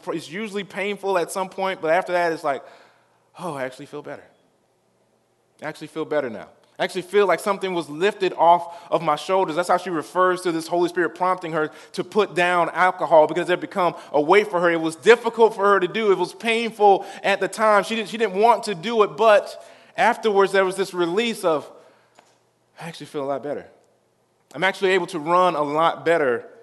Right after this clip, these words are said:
now." What are the weights in your life? Is there anything that the Holy Spirit has been pressing you to let go of while you just keep responding, "No, I'm fine. Everyone else does this. I'm good."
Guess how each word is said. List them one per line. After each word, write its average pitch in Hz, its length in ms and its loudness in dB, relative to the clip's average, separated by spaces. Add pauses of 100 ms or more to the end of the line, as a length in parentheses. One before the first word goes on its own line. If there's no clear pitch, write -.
(680)
now." 113 380 -6 (180)
What 202 160 0
are 214 80 2
the 175 80 -2
weights 143 240 0
in 135 80 -10
your 117 140 -4
life? 98 260 -8 (1800)
Is 139 60 -12
there 180 100 -2
anything 214 200 0
that 180 80 2
the 170 80 -2
Holy 185 180 2
Spirit 185 260 0
has 160 100 -6
been 160 120 -6
pressing 196 460 -4
you 180 160 -4
to 180 140 -8
let 156 280 0
go 156 400 2
of 131 140 -4
while 151 100 0
you 156 100 -2
just 165 220 -10
keep 170 140 -10
responding, 156 400 -4
"No, 202 180 -2
I'm 240 80 -4
fine. 143 280 -6 (680)
Everyone 254 240 0
else 269 140 0
does 214 220 0
this. 240 160 -2
I'm 254 140 -6
good." 214 320 -2